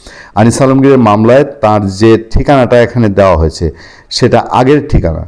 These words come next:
সেখানে উনি থাকেন না, এই জন্য আদালতের কাছে সেটি পরিবর্তন করতে আবেদন করেছে।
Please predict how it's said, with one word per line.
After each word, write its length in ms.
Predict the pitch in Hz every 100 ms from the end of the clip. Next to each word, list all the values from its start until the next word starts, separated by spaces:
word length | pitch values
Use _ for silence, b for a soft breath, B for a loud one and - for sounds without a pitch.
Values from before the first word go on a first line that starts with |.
| - _ _
সেখানে 380 | - 110 110 113
উনি 180 | 104 98
থাকেন 320 | - 92 92
না, 180 | 82 76
এই 120 | 87
জন্য 200 | 87 95
আদালতের 400 | 101 90 92 90
কাছে 220 | 87 85 95
সেটি 220 | - 90
পরিবর্তন 600 | - 104 104 98 - 87
করতে 280 | 82 82 85
আবেদন 340 | 78 80 80
করেছে। 320 | 80 80 -